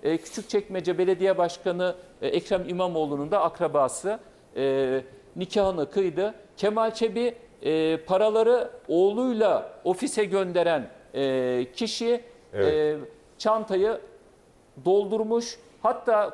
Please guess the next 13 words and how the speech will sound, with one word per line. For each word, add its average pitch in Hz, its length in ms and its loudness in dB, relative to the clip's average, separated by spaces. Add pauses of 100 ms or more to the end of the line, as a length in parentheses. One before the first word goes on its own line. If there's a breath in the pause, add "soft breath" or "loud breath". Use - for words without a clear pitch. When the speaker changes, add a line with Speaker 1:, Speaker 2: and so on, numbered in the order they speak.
Speaker 1:
komik 220 320 -2
bir 226 60 2
açıklama 220 520 0
yaptı. 196 460 0
Dedi 220 180 -2
ki, 214 180 -8
"Gönderdiğim 202 560 0
çantada 196 440 -2
yirmi 202 380 -2
bin 175 160 -2
lira 151 240 2
vardı." 147 300 -2
dedi. 151 300 -2